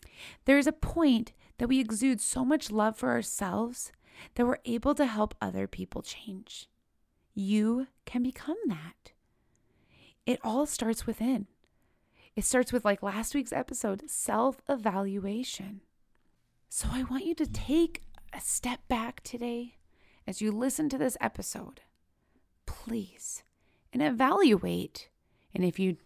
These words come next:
don't remember how to evaluate, go listen to last week's episode. Evaluate where you are. What do you desire for yourself?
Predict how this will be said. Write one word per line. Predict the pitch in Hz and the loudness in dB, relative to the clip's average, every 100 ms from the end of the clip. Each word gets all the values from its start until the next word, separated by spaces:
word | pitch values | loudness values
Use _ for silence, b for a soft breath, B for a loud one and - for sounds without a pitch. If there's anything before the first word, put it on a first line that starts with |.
| - | 2
don't | 262 330 | 4 8
remember | 311 285 | 8 8
how | 269 | 6
to | 262 254 | 6 6
evaluate, | 233 226 226 220 - | 6 8 6 4 0
go | 160 | 0
listen | 226 277 277 | 4 4 4
to | 277 | 6
last | 269 262 - | 8 6 4
week's | 262 - | -2 -2
episode. | 233 226 - 226 214 208 B B B B B B B _ 226 | -2 -2 -2 -2 -2 -8 B B B B B B B _ -4
Evaluate | 226 214 320 349 330 226 175 185 214 - - _ _ _ _ _ _ _ _ _ - - | -2 2 4 8 10 8 4 -4 -8 -12 -18 _ _ _ _ _ _ _ _ _ -10 -4
where | 247 339 | -2 -2
you | 277 302 | 0 0
are. | - 190 226 - - _ _ _ _ _ _ _ _ _ _ _ _ | 0 -2 -4 -6 -12 _ _ _ _ _ _ _ _ _ _ _ _
What | 254 359 | -4 -4
do | - | -6
you | 453 466 | -2 4
desire | 349 269 214 196 370 453 | 6 6 4 4 6 6
for | - - | 6 -2
yourself? | - - - - - - | -6 -6 -6 -8 -10 -16